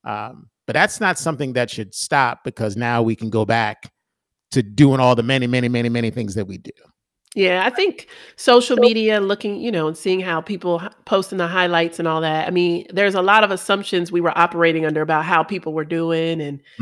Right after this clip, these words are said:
Speaker 2: how
Speaker 1: Mm-hmm.
Speaker 2: we were doing and showing, you know, how we were showing how we were doing that have all gotten, you know, called back into question right
Speaker 1: Yeah.
Speaker 2: now. Um, and even if it's a text, it's a more earnest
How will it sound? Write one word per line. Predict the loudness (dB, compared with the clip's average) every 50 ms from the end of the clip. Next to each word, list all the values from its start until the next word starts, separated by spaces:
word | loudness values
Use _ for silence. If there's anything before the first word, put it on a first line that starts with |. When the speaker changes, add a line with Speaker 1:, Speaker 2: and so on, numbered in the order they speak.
| -4 0 2
Speaker 2:
how | 4 4 4
Speaker 1:
Mm-hmm. | 4 2
Speaker 2:
we | 0 0 0
were | -2 -2 0
doing | 0 0 2 2 2 0 0 -2
and | -4 -4
showing, | -2 0 0 2 0 0 -2 -4 -4
you | -4 -2
know, | -2 -4 -4
how | -4 -4 -2
we | -2 -2
were | -4 -6
showing | -6 -2 0 2 2 4 2 0 -2 -4 -10 _
how | -6 -4 -4
we | -4 -4
were | -8 -8 -8
doing | -6 -6 -6 -6 -8 -10 -12 _ _ _ -20 -20 _ _ _ -2
that | 2 2 4
have | 2 2
all | 2 4 4 6 6 4 4
gotten, | 2 0 -2 -2 -2 -4 -8 -10 -10 _ _ _ _ _ _ -2
you | 0 2
know, | 2 0 -2
called | -2 0 2 2 2 2
back | 0 -2 -4 -4 -8
into | -10 -10 -10
question | -6 -4 -4 -4 -4 -6 -12 -12 -12 -12 -16 _ _ _ _ _ _ _ _ _ -8
right | -4 -4 -4 -4 -4
Speaker 1:
Yeah. | -6 -6
Speaker 2:
now. | -6 -8 -12 -14 -16 _ _ _ _ _ _ _ _ _ -4
Um, | 0 0 2 0 0 -2
and | 0 0 0 0 -2 -4 -10 _ _ _ -6
even | -2 -2 0 0 0 -2
if | -2 -4 -6
it's | -6 -4
a | -6 -6
text, | -6 -6 -4 -4 -4 -4 -4 -8 -12 -10 -10
it's | -8 -6 -6
a | -4
more | -2 -2 0 0 0 0
earnest | 0 0 0 0 -2 -4 -6 -12 -16 -18